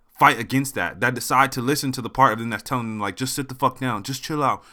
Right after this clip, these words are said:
don't go out and work out, you don't need to do that, you don't need to be in shape, you know, just sit here and enjoy." And, you know,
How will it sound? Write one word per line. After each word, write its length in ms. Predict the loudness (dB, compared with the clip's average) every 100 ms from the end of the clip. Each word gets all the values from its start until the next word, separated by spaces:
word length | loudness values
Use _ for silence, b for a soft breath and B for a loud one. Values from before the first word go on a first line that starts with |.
| 0
don't 160 | 0 4
go 140 | 4
out 120 | 4
and 120 | 2
work 160 | -4 -2
out, 200 | -2 0
you 80 | -2
don't 120 | -2
need 120 | -2
to 60 | -2
do 160 | 0
that, 220 | 0 -2 -2
you 80 |
don't 80 | -2
need 120 | -2
to 60 | -4
be 160 | -4 -4
in 80 |
shape, 300 | -2 -2 -2
you 80 | -4
know, 100 | -4
just 360 | -4 -6 -6 -6
sit 100 | -4
here 140 | -4
and 80 | -4
enjoy." 380 | -2 -2 0 -2 B B -4
And, 100 | 0
you 60 |
know, 220 | 2 0